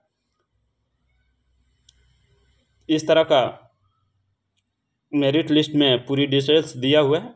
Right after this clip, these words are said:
आप अपना भी डाउनलोड करके पूरी डिटेल चेक कर सकते हैं। तो ये छोटी सी अपडेट था।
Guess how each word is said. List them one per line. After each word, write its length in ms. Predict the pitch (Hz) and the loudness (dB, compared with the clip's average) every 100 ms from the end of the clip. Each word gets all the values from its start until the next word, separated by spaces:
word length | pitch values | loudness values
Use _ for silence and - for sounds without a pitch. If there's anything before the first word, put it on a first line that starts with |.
| 117 | -4
आप 180 | 113 120 | -2 -2
अपना 300 | 117 143 143 | -4 -4 -6
भी 200 | - 131 | -2 0
डाउनलोड 380 | 131 117 120 135 | 2 0 0 -2
करके 260 | 127 - 170 | -4 -6 -10
पूरी 400 | - - 117 113 | -12 -8 -4 -4
डिटेल 380 | 113 120 - _ | -4 -6 -6 _
चेक 320 | - 120 - - | -8 -8 -10 -20
कर 120 | 101 | -18
सकते 340 | - 110 - | -14 -14 -14
हैं। 120 | 113 _ _ | -20 _ _
तो 360 | 123 113 - _ _ _ _ - - - _ _ _ | -6 -6 -8 _ _ _ _ -20 -20 -20 _ _ _
ये 140 | 131 143 | -2 0
छोटी 280 | 160 156 | -2 -6
सी 120 | 160 156 | -2 -2
अपडेट 320 | 147 165 | 0 -2
था। 60 | 175 | -2